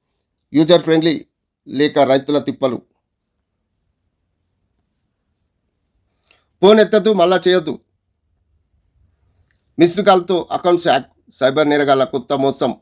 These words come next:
ఆన్లైన్లో వర్చువల్ నెంబర్లకు కొనుగోలు. ఫేక్ ప్రొఫైల్తో ట్రూ కాలర్ అమ్మాయిలు డీపీ. ఇతర దేశాల నంబర్స్తో మిస్డ్ కాల్స్ ఇచ్చి ట్రాప్.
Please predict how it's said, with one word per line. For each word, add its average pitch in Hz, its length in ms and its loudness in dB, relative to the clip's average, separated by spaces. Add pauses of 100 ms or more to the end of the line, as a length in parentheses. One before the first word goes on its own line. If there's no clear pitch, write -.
(140)
ఆన్లైన్లో 147 460 0
వర్చువల్ 143 440 -2
నెంబర్లకు 135 600 -2 (840)
కొనుగోలు. 151 500 0 (340)
ఫేక్ 170 240 -2
ప్రొఫైల్తో 165 880 -4
ట్రూ 165 240 -4
కాలర్ 156 420 0
అమ్మాయిలు 139 500 -2 (220)
డీపీ. 139 300 -4
ఇతర 131 500 -2
దేశాల 147 560 0 (1000)
నంబర్స్తో 170 460 2
మిస్డ్ 156 300 -4
కాల్స్ 165 280 0
ఇచ్చి 147 300 -6
ట్రాప్. 135 380 -4